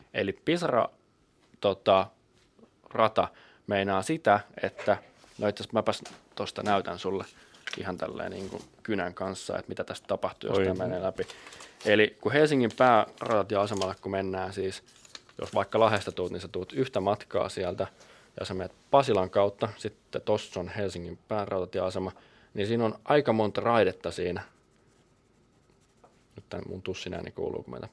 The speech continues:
Speaker 1: piirtelen samalla.
Speaker 2: Tää
Speaker 1: Mut
Speaker 2: on
Speaker 1: siinä on aika monta raidetta. Niin tää Pisarata meinaa sitä, että toisin kuin se, että ne kaikki pysähtyis tänne,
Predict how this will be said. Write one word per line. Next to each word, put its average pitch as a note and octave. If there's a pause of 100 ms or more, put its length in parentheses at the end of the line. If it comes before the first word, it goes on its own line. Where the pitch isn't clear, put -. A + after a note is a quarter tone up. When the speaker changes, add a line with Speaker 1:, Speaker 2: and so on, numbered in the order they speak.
Speaker 1:
piirtelen -
samalla. A2
Speaker 2:
Tää - (160)
Speaker 1:
Mut G#2
Speaker 2:
on G2+
Speaker 1:
siinä B2
on D#3+
aika E3+
monta A#2+
raidetta. A#2+ (920)
Niin A2 (340)
tää A#2
Pisarata D3+
meinaa A2
sitä, G#2
että -
toisin C3+
kuin A#2
se, A2+
että G#2
ne G2+
kaikki A2+
pysähtyis G2+
tänne, F2+